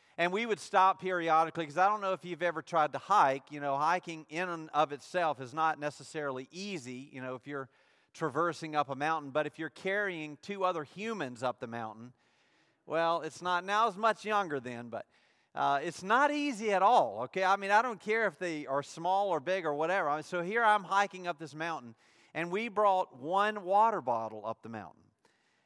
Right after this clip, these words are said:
And so the water bottle is with me,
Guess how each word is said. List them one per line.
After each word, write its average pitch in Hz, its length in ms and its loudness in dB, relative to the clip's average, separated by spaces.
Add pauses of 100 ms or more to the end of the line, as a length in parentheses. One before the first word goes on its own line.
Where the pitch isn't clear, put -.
(220)
And 160 100 -2
so 202 220 0
the 175 80 2
water 208 400 4
bottle 151 640 2
is 151 320 -4
with 202 240 -2
me, 185 540 -4